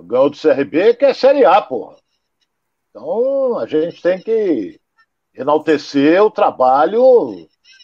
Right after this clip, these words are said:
realizado pela Portuguesa. Porque o C R B veio jogar aqui na mesma situação do Vasco. Jogou fora, o empate era dele.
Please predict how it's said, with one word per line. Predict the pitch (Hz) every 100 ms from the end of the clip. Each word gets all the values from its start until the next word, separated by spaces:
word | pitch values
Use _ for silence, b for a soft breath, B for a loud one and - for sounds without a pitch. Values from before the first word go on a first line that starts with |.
| _
realizado | 127 139 131 - 156 151
pela | 190 196
Portuguesa. | - 208 - 196 165 160 113 - _ _ _
Porque | 143 143
o | 208
C | - 226
R | 202
B | 160 226 247
veio | 220 226
jogar | 175 170 143 143
aqui | - 202
na | 226
mesma | 185 247 247
situação | - 226 - 220
do | 247
Vasco. | 226 165 175
Jogou | - 175 180 -
fora, | 196 240
o |
empate | 226 - 226 247
era | 269
dele. | 262 180 226 180